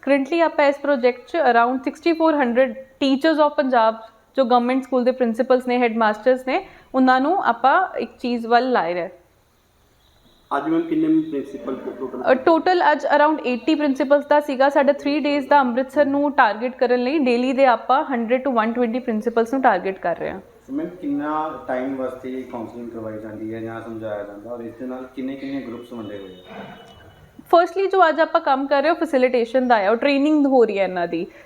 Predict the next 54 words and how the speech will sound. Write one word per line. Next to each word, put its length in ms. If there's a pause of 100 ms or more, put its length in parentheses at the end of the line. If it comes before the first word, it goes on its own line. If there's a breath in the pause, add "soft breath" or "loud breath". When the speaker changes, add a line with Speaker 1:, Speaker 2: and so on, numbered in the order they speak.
Speaker 1:
ਤੇ 80
ਜੋ 140
ਕਾਉਂਸਲਿੰਗ 500
ਪਾਰਟ 240
ਆ, 40
ਬਹੁਤ 260
ਲੇਟਰ 300
ਸਟੇਜ 280
'ਤੇ 160
ਆਉਂਦਾ। 260
ਪਹਿਲੇ 260
ਇੱਕ 120
ਅਵੇਅਰਨੈਸ 600
ਫੈਲਾਈ 300
ਜਾਵੇ 240
ਪ੍ਰਾਇਮਰੀ 380
ਲੈਵਲ 280
'ਤੇ 140
ਕਿ 260 (240 loud breath)
ਇਹ 40
ਚੀਜ਼ਾਂ 320
ਐਗਜ਼ਿਸਟ 420
ਕਰਦੀਆਂ 440
ਨੇ 80
ਤੇ 120
ਇਹਨਾਂ 180
ਦਾ 100
ਇਲਾਜ 520
ਵੀ 200
ਹੈ। 180 (540 soft breath)
ਹੈੱਡਮਾਸਟਰਸ 760 (140)
ਇੱਕ 200 (140)
ਡਿਸੀਜਨ 460
ਮੇਕਰ 300
ਨੇ, 180
again 360
I 60
am 80
saying, 380
ਤੇ 120
ਜੇ 200
ਉਹ 220
ਅੱਗੇ 240
ਬਾਕੀ 300
ਆਪਣੇ 220
ਟੀਚਰਸ 400
ਜਾਂ 120
ਬੱਚਿਆਂ 360
ਨੂੰ 120
ਅਵੇਅਰ 200
ਕਰਨਗੇ 380
ਉਸ 200
ਚੀਜ਼ 220
ਬਾਰੇ, 320